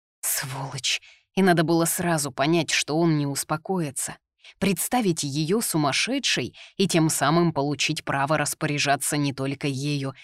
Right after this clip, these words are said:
но и состоянием. "Вам не стоит беспокоиться, дорогая".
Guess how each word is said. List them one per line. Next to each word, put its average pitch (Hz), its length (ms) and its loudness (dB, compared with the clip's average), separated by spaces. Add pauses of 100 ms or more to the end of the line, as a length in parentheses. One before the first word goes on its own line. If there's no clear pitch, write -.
(120)
но 156 120 2
и 151 80 2
состоянием. 151 880 0 (920)
"Вам 165 280 4
не 165 80 6
стоит 160 380 0
беспокоиться, 139 840 -4
дорогая". 135 640 -8